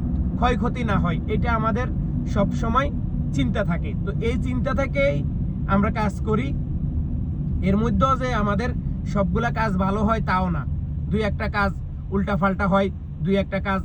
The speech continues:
এদিক সেদিক হয়, সেগুলো আমরা কিন্তু ওই যে মানুষের সাথে ওইভাবে কথা বলি যে, "ভাই, যদি কোনো জানা অজান্তে যদি আপনার সাথে আমি অন্যায় করি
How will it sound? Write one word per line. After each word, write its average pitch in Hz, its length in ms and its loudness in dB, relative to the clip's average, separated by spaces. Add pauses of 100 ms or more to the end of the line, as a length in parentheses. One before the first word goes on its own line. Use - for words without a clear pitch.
(300)
এদিক 190 240 0
সেদিক 202 340 0
হয়, 185 180 2
সেগুলো 185 380 -2
আমরা 202 300 2
কিন্তু 196 340 -2 (380)
ওই 175 120 -2
যে 175 140 0
মানুষের 185 380 0
সাথে 220 280 -4 (440)
ওইভাবে 208 360 2 (100)
কথা 220 260 2
বলি 233 260 -2
যে, 185 120 0
"ভাই, 196 260 0 (380)
যদি 190 220 2
কোনো 190 280 2 (480)
জানা 202 320 4
অজান্তে 196 460 2
যদি 180 180 0
আপনার 185 240 -2
সাথে 202 240 -2
আমি 202 180 2
অন্যায় 190 300 2
করি 214 300 0